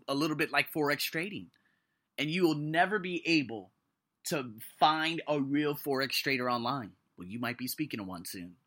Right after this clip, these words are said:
I'm diving into this stuff. Arsenio, you gonna start trading? Fuck it. Hey, let, let me just practice right now. I got a practice amount of ten thousand U S dollars I can just fuck around with. I'm not trading with my money. I'm trading with just free money to see what happens. And so,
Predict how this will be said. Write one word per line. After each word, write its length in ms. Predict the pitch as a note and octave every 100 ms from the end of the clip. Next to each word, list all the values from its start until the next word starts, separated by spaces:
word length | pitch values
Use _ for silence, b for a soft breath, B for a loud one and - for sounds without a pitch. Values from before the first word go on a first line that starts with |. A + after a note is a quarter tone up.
| _
I'm 120 | C3
diving 340 | C#3 B2+ A2 A2+
into 180 | B2
this 180 | F2+ F2+
stuff. 440 | - - - - - _ _ _ _ _ _ _ _ _
Arsenio, 340 | - - G#3+ G3+
you 160 | D3
gonna 100 | A#3+
start 300 | D#3 A3 E3+
trading? 360 | - F3+ A#3 G4+ - -
Fuck 240 | - - -
it. 120 | - _ _ _ _ _ -
Hey, 220 | C3+ F#3+
let, 180 | C3 -
let 80 | A3+
me 80 | A#3+
just 200 | D4 -
practice 420 | E4 G4 - -
right 120 | C3+
now. 100 | A#2+
I 60 | A#2
got 120 | C#4
a 60 | B3
practice 380 | A#3+ B3 B3 -
amount 200 | G#3+ G3
of 80 |
ten 160 | - B3+
thousand 340 | B3+ B3 A#3+
U 180 | A3 A3+
S 120 | B3
dollars 220 | - D3 C#3
I 60 |
can 140 | D3 D#3
just 180 | D#3
fuck 160 | - -
around 300 | F#3+ G#3+ A#3+
with. 180 | C3+ - _ b b b
I'm 120 | F#3+
not 140 | C4
trading 260 | F3 D#3 B2+
with 100 | A#2+
my 180 | B2 G3
money. 380 | D#3 C3+ F#3+ - _ _ _
I'm 60 |
trading 240 | B3+ A#3+ A3
with 120 | G#3
just 200 | G#3+ G#3
free 200 | A#3+ C4
money 280 | E3+ B2+ G2+
to 60 |
see 200 | A2+ -
what 120 | F#3 F#3+
happens. 540 | G3+ C#4 F#2+ - - _ _ _ _ _ _ _ _ _ _ _ _ _ _ -
And 140 | B2
so, 440 | - D#3+ C#3 B2+